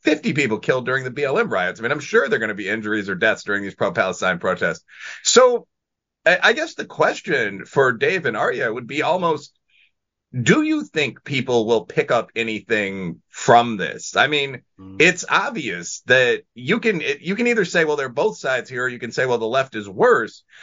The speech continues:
Speaker 1: But the people that are just sort of nodding along, and you're now seeing a lot of, a lot of my upper middle class Jewish friends are now starting to critique the Israeli response.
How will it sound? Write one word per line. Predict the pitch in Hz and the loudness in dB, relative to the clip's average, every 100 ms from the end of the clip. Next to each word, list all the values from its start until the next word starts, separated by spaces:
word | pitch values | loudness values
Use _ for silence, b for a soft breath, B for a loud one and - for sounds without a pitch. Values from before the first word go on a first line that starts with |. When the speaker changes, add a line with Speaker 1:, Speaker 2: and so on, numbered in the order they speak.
| B B - | B B 4
Speaker 1:
But | 202 | 6
the | 208 | 4
people | 180 294 294 | -4 -6 -6
that | 302 | -2
are | 214 | -2
just | 175 - | -2 0
sort | 190 | 0
of | 147 | 0
nodding | 117 135 151 143 | 0 0 0 -2
along, | 127 113 135 143 139 131 | -4 0 0 0 -2 -8
and | 127 | -4
you're | 151 | -2
now | 175 254 254 | 2 0 -2
seeing | - 175 214 139 113 | -8 -6 -4 -2 0
a | |
lot | 120 147 | 2 0
of, | 139 | 0
a | |
lot | 147 - | -2 -4
of | 226 | -2
my | 240 262 | -4 -2
upper | 139 113 | -2 -4
middle | 113 110 | -4 -4
class | 113 104 | -4 -4
Jewish | 98 120 95 | -2 -2 -2
friends | - 170 113 | 0 0 -2
are | 101 | -4
now | 127 | -4
starting | 127 135 127 | -2 -2 -4
to | 117 | -4
critique | 143 - 147 147 | -4 -2 -8 -6
the | 127 | -2
Israeli | 123 95 107 143 139 | -2 0 -2 -2 -4
response. | 117 107 - 110 131 165 - | -6 -6 -4 0 2 0 -6